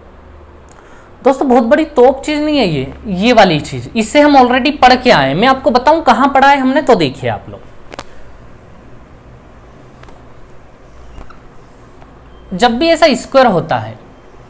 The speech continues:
और ये एक सेमी सर्कल है, ऐसा ही सेमी सर्कल है ये, ठीक है, और ये एक line है यहाँ पे ये, और हमें इसका area चाहिए, इसका area, ठीक है, ये वाली पत्ती का area चाहिए, ठीक है। तो दोस्तों देखिए, ये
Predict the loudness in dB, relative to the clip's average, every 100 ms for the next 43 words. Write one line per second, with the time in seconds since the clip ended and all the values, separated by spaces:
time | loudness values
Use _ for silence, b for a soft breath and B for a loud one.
0 | -20 -20 -6 -2 0 0 -2 -2 0 0
1 | 2 0 -2 -6 -8 -12 -8 -4 0 0
2 | 0 -2 -2 -2 -2 -2 -2 -4 -8 -10
3 | -10 -12 -16 B B B B B -2 2
4 | 4 2 2 2 2 2 -2 -6 -8 -12
5 | -12 -12 -12 -16 b b b 0 2 4
6 | 0 0 -4 0 0 0 0 -2 -2 -8
7 | -8 -8 -4 -4 -4 -8 -12 -12 -10 -10
8 | -12 -6 0 4 4 2 -2 -2 0 2
9 | 2 2 -2 -4 -8 -12 -12 -14 B B
10 | B 0 2 2 2 0 2 2